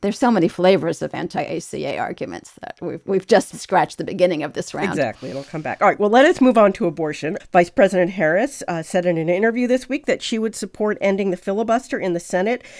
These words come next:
Speaker 2: in order to restore abortion rights with fifty-one rather than sixty votes, which has apparently cost her the endorsement of retiring West Virginia Democratic Senator Joe Manchin. Was Manchin's endorsement even that valuable to her? It's not like West Virginia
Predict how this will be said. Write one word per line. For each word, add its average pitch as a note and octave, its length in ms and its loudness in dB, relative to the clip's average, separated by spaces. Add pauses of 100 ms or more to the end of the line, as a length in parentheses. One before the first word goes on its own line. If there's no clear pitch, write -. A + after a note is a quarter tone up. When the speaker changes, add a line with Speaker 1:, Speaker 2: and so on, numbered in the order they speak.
(120)
Speaker 2:
in E3+ 160 2
order E3+ 260 0
to E3+ 220 -2
restore E3 440 -2
abortion D#3 360 -4
rights E3 300 -2
with E3+ 160 -6
fifty-one F3 640 -2
rather E3 280 2
than D3 220 -2
sixty - 400 -10
votes, C4 460 -2
which F#3 180 -6
has E3 260 -2
apparently G3+ 440 -2
cost F#3+ 340 -2
her F#3+ 80 -4
the F3+ 120 -2
endorsement G3 520 2 (300)
of F3+ 240 4
retiring F#3+ 560 6
West F#3 260 2
Virginia F3 360 2
Democratic D#3+ 560 -2
Senator D3+ 380 -4
Joe C#3+ 200 -2
Manchin. D#3 520 -2 (160)
Was G#3+ 320 0
Manchin's D4+ 520 0
endorsement A#3 640 -2
even A3 420 -4
that F#3 280 0
valuable E3+ 500 -4
to A#3 160 -10
her? A3 180 -4
It's F3+ 160 -8
not G3+ 160 -4
like G#3 260 -8
West F#3 260 -2
Virginia E3+ 560 0